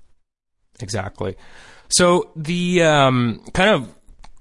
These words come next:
uh, in the last half of episode two, there's this really silly, um, <laughs> scene with the Misfits on the cruise ship, and they're, they've ki-, they've kind of incited a, like, a food fight.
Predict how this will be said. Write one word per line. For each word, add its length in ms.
uh, 320
in 100
the 80
last 360
half 440
of 320
episode 560
two, 320
there's 300
this 260
really 360
silly, 800
um, 560
<laughs> 60
scene 540
with 220
the 60
Misfits 680
on 180
the 80
cruise 380
ship, 280
and 260
they're, 420
they've 200
ki-, 360
they've 220
kind 240
of 360
incited 480
a, 240
like, 140
a 60
food 320
fight. 380